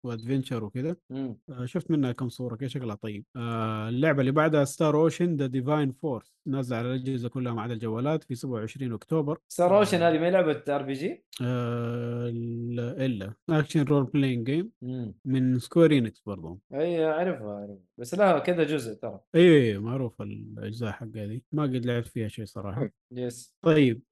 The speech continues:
Speaker 1: آه، اللي بعده Call of Duty Modern Warfare two،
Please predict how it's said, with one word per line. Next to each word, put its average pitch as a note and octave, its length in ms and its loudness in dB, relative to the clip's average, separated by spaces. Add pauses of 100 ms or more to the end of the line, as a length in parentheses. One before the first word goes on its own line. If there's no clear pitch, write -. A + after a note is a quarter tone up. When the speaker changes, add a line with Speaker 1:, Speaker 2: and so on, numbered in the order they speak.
Speaker 1:
آه، A#2+ 400 -2
اللي A#2 160 -4
بعده D#3+ 720 2 (120)
Call D#3+ 180 6
of B2+ 40 -2
Duty D3+ 320 0
Modern C#3+ 320 0
Warfare C#3 500 -2 (160)
two، F3 200 8